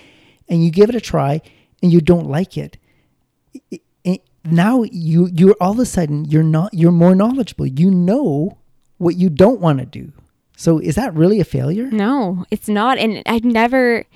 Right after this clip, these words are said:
Speaker 2: I mean, if, if any of the, if other, anyone else listening to this has kind of, I've never, I've never thought of it that way. That's, it is so true. It's nothing is, nothing is truly a failure if you take that approach.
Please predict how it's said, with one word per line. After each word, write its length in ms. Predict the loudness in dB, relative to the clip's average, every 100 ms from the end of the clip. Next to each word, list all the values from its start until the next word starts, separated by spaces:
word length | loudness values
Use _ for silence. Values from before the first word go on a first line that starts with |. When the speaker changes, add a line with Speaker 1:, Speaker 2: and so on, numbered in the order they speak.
| _ _ -6
Speaker 2:
I 60 | 0
mean, 240 | 2 0 0
if, 160 | -2 0
if 160 | -2 0
any 260 | 2 4
of 60 | 4
the, 80 | 4
if 220 | 2 0 0
other, 240 | 2 2 2
anyone 380 | 0 0 0
else 180 | 0 0
listening 280 | -4 -4 -2
to 60 | -2
this 220 | -4 -8
has 340 | -6 -6 -8 -14
kind 160 | -8 -6
of, 60 | -4
I've 100 | -4
never, 380 | -2 -4 -4 -8
I've 80 |
never 220 | -10 -8 -10
thought 340 | _ -14 -12
of 100 | -8
it 120 | -10
that 200 | -10 -12
way. 200 | -10 -8
That's, 400 | -6 -6 -8 -20 _ _ _ _ -8
it 160 | -4
is 140 | -2 -4
so 300 | -6 -6 -6
true. 340 | -8 -8 -6
It's 240 | -4 -4
nothing 360 | -2 -2 -2 -2
is, 220 | -2 -6 -16 -18
nothing 240 | -10 -6 -4
is 100 | -4
truly 300 | -2 -2 -2
a 60 |
failure 340 | -2 -4 -4 -4
if 80 | -6
you 80 |
take 220 | -8 -8 -8
that 100 | -10
approach. 640 | -10 -10 -10 -12 -16